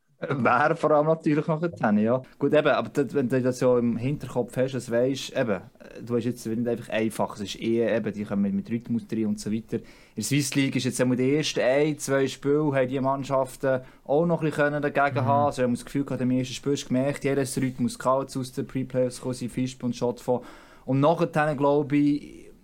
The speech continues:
Speaker 1: Ja, es ist noch schwierig, aber eben das Team, das schon lange zu kämpfen hat und wenn dir jetzt, wie du gesagt hast, auch die, die Konstanz, die ihr spielt, über sieben Spiele, ja, also muss wieder viel schief laufen, ist alles auch schon passiert, ich weiss, aber, ähm, ich glaub, wenn das Mindsetting so schön heisst, stimmt, dann, äh,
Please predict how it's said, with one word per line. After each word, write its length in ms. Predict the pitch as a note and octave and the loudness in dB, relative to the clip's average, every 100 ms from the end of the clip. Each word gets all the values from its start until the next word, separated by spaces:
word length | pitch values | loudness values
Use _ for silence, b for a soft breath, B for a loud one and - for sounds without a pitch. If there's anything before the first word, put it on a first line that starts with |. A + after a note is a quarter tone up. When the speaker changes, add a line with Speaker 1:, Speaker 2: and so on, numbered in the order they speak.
| - _ _ - | -20 _ _ 0
Speaker 1:
Ja, 240 | D#3 D3+ | 2 4
es 100 | B2+ | 2
ist 80 | - | 0
noch 120 | D3 | 0
schwierig, 360 | C3+ D#3+ E3 D3 | 2 2 4 2
aber 160 | C#3 D3+ | 2 2
eben 80 | |
das 120 | C#3+ C#3 | 0 0
Team, 200 | D3+ D3+ | 0 0
das 100 | C3 | 0
schon 80 | |
lange 240 | C#3 C#3+ D3+ | 2 2 0
zu 100 | - | -4
kämpfen 460 | C#3 C#3 C#3+ - C3 | 0 0 -2 -2 0
hat 220 | C#3 C3 | 0 0
und 80 | B2+ | 0
wenn 140 | B2 | 2
dir 220 | C3+ C#3+ | 2 0
jetzt, 360 | C3+ - - - | 0 -4 -6 -6
wie 80 | C3+ | -6
du 100 | C#3 | -4
gesagt 320 | - C#3 C3 | 0 0 0
hast, 120 | B2+ | -2
auch 100 | C3+ | -4
die, 160 | C3+ C3 | -4 -6
die 160 | B2 | -6
Konstanz, 600 | - C3 B2 C#3 C3 C#3+ | -4 -2 -2 0 0 -2
die 80 | B2+ | -2
ihr 180 | A#2+ A#2+ | -2 -2
spielt, 460 | A2 - C#3 C#3 C3+ B B B - | -4 -2 0 0 -4 B B B -6
über 140 | B2 | -4
sieben 280 | B2+ D3 C3+ | 0 0 0
Spiele, 760 | B2+ C3 C3+ C#3 C#3+ C3 - - | -2 0 2 4 2 -2 -6 -6
ja, 320 | A#2+ A#2+ A2+ - - | 0 0 0 -6 -14
also 120 | G#2+ | -4
muss 160 | B2 A#2+ | -4 -4
wieder 140 | A#2 A2 | -6 -4
viel 240 | B2 C3 | -4 -4
schief 300 | B2+ B2 B2 | -2 -4 0
laufen, 220 | B2+ B2 | 0 2
ist 80 | A#2 | 0
alles 220 | B2 A#2+ | 0 0
auch 100 | B2+ | -2
schon 100 | C3 | -2
passiert, 480 | C3+ B2+ - B2+ A#2+ | -2 -4 -2 -4 -4
ich 60 | G#2+ | -2
weiss, 340 | A2 B2 - | 0 -2 -6
aber, 320 | A2 G2+ G#2 G#2+ | -8 -6 -2 0
ähm, 160 | G#2+ G#2 B B | 0 -2 B B
ich 40 | - | -6
glaub, 160 | A2 | -4
wenn 80 | A#2 | -2
das 120 | G#2+ | -2
Mindsetting 680 | A2 G#2+ B2+ - B2 - A#2+ | 0 0 0 0 -2 -2 -6
so 100 | A#2 | -6
schön 300 | G#2 A#2 A2 | -6 -4 -2
heisst, 220 | A2 A2 | -4 -4
stimmt, 340 | - A2 G#2+ G#2 | -4 -4 -4 -2
dann, 240 | G#2 G#2+ | 0 0
äh, 400 | A2 - - | -2 -4 -6